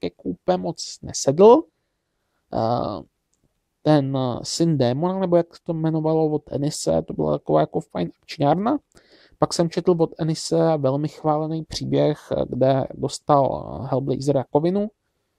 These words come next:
Eh, podle něho byl, myslím, dělaný i film a to bylo výborný. V krvi bylo pár povídek, ty byly tak jako povětšinou dobrý, ale asi jsem nečetl nic zatím z Hellblazera, co by mě jako fakt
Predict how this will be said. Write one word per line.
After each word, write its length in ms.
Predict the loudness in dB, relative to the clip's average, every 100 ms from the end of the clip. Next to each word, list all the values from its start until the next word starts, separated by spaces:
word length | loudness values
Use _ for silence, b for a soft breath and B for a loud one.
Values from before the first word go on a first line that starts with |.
| _ _ _ _ _ _ -6
Eh, 40 | -2
podle 240 | -2 0 0
něho 180 | 0
byl, 160 | 2 2
myslím, 320 | 0 -6 -8
dělaný 400 | -2 -2 0 -2
i 40 | -6
film 480 | 2 4 6 2 -4 _ -8
a 260 | -6 -6 -12 -18 _ _ _ _ _ _
to 100 | 0
bylo 200 | 2 2
výborný. 580 | 2 4 4 4 -2 -6
V 320 | -12 _ _
krvi 320 | 4 6 0 0
bylo 320 | 0 2 0 -2
pár 200 | -2 -2
povídek, 500 | 0 -4 0 0 0
ty 80 | -8
byly 220 | -4 -4
tak 120 | -4 -6
jako 200 | -6 -8
povětšinou 580 | -10 -4 -4 -4 -4 0
dobrý, 460 | 0 0 -2 -4 -10 -14 _ _ _ _ _ _ _ _ _ _ _ _ _ _ _ 2
ale 300 | 6 6 2
asi 280 | -2 -6
jsem 200 | -4 -2
nečetl 480 | 0 0 -2 2 0
nic 300 | 2 -2 -2
zatím 520 | -2 0 2 0 -2
z 80 | 0
Hellblazera, 540 | 2 2 2 0 0 -2
co 140 | -2
by 160 | -2 -2
mě 300 | -2 -2 -2 -2 -4 -4 -6
jako 260 | -2 -2
fakt 380 | -2 -2 -4 -4